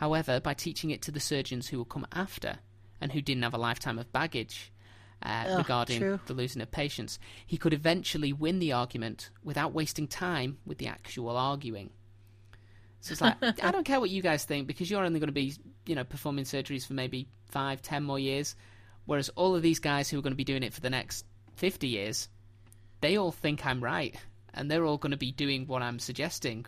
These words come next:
Speaker 1: when they open their own
Speaker 2: Yeah.
Speaker 1: practices and when they take your positions at the hospitals." Lister was reported to be a very gifted teacher who used practical demonstrations and humour to impart his wisdom. He was also known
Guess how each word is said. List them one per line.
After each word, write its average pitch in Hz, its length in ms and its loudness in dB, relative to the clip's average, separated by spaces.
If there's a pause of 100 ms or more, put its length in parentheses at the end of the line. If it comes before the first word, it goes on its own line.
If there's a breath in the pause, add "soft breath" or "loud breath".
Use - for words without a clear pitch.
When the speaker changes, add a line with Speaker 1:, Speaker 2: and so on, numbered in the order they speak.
(140)
Speaker 1:
when 135 200 -4
they 131 160 0
open 127 240 -4
their 120 120 -2
own 185 140 2
Speaker 2:
Yeah. 196 80 0
Speaker 1:
practices - 480 -2
and 135 80 -2
when 127 80 -2
they 127 100 -2
take 127 300 -4
your 131 380 0 (380 loud breath)
positions 139 500 -2
at 110 60 -4
the 107 80 -4
hospitals." 131 600 -4 (880 loud breath)
Lister 151 460 4
was 139 200 0
reported - 420 0
to - 80 -8
be 123 100 0
a 127 40 -2
very 180 200 2
gifted 139 340 -4
teacher - 420 -8 (380 loud breath)
who 160 80 -2
used 151 200 0
practical - 380 -2
demonstrations 151 760 -2
and 127 100 -4
humour 131 460 0
to - 100 -6
impart 127 340 -4
his - 160 -10
wisdom. 127 380 -4 (920 loud breath)
He 180 100 0
was 196 100 4
also 262 240 2
known 123 420 2